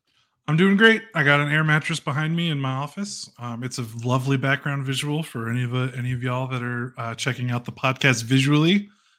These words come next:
Very professional. Um, but I'm doing good. You know, hey, uh, real life is real life.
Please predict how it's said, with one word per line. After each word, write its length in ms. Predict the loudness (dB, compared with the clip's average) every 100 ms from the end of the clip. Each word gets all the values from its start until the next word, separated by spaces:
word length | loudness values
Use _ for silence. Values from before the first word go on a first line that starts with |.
| _
Very 200 | -2 -2
professional. 760 | -2 -6 -6 -4 -6 -4 -4 -6
Um, 680 | -6 -8 -8 -10 -10 -12 -14 -8
but 240 | -4 0
I'm 160 | 0 2
doing 200 | 2 2
good. 360 | 2 0 -4 -10
You 80 | -6
know, 160 | -6
hey, 240 | -4 -6 -8 _ _ _ _ _ _ -20
uh, 80 | -18 -16 -18 -18 -16 -4
real 200 | 0 0
life 260 | 0 -2
is 120 | -4
real 160 | -2 -2
life. 480 | -2 -4 -8 -12